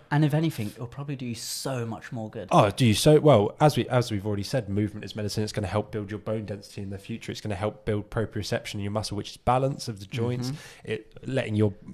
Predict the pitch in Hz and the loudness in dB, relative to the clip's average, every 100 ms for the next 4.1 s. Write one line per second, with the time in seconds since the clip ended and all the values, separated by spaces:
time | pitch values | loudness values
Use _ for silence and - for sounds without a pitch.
0 | - 127 120 104 104 107 107 107 101 117 | -2 2 2 2 0 4 4 4 4 2
1 | 104 98 98 107 107 110 104 101 95 - | 2 -2 -4 -4 -4 -4 -8 -8 -8 -8
2 | 104 117 107 101 98 98 104 - - - | -4 -2 0 0 0 -2 -8 -8 -14 -20
3 | - - 110 139 131 127 - 135 151 190 | -16 -8 -6 -2 -2 -2 -4 -4 0 -2